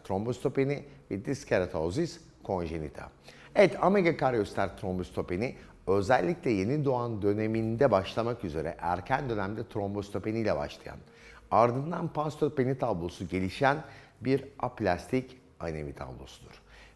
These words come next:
Ve en önemli özelliği ise hastalara eşlik eden serebral, serebellar atrofi ve konjenital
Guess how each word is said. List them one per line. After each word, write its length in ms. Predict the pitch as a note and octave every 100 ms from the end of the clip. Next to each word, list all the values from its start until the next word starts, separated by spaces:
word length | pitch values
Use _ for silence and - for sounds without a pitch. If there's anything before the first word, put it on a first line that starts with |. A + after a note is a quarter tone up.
| -
Ve 40 |
en 220 | - D#3
önemli 340 | G#3 F#3+ C#3 G2
özelliği 540 | F#2 F#2 F#2+ G#2 D#3
ise 300 | D3 D#2+ E2 - - -
hastalara 680 | - A#2+ C#3 - D3 B2+ A2
eşlik 340 | F#2 F#2 - C3+
eden 320 | G#2 F#2 G2+ - - -
serebral, 680 | - A#2+ B2+ C3+ C3 C3 C3 C3 - -
serebellar 720 | - G2 G2+ G2+ G#2 G#2+ A2+ - - - -
atrofi 640 | F2+ - E2 D#2+ C#3 B2+ - - -
ve 220 | G2+ G2+
konjenital 720 | - B2+ G2 D#2 D#2 A2+ B2